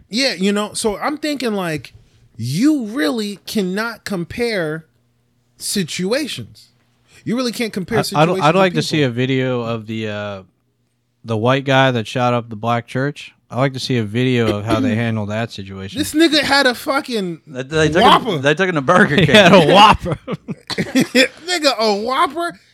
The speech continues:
Speaker 1: Nigga, I get an F on a report card. <laughs> My mom ain't getting me
Speaker 2: Yeah,
Speaker 1: shit.
Speaker 2: like I'm saying, I wonder how much of that is true, because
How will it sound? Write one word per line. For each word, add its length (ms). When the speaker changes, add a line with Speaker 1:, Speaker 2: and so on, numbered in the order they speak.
Speaker 1:
Nigga, 320
I 140
get 220
an 220
F 240
on 120
a 80
report 580
card. 360
<laughs> 0
My 220
mom 220
ain't 140
getting 280
me 80
Speaker 2:
Yeah, 340
Speaker 1:
shit. 180
Speaker 2:
like 180
I'm 80
saying, 200
I 60
wonder 220
how 100
much 200
of 60
that 320
is 220
true, 280
because 360